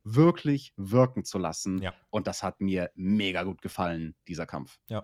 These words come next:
Speaker 2: und dann posiert Wardlow ganz am Ende, wie einst Cody, oben auf dem Stahlkäfig, M J F entgeistert auf der Stage.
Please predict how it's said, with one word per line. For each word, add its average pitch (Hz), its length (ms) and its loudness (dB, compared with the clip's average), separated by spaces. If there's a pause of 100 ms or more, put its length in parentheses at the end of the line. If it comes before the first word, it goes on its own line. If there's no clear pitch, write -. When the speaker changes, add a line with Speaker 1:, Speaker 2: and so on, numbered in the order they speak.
Speaker 2:
und 95 160 -4
dann 101 180 2
posiert 95 400 -2
Wardlow 98 320 2
ganz 117 260 -2
am 110 120 -2
Ende, 110 240 -2
wie 170 160 2
einst 165 480 0
Cody, 160 560 2
oben 147 520 4
auf 131 360 4
dem 127 160 -2
Stahlkäfig, 131 1120 0
M 120 140 -2
J 117 140 -2
F 123 200 -4
entgeistert 113 600 -2
auf 110 200 -2
der 107 100 -2
Stage. 104 440 0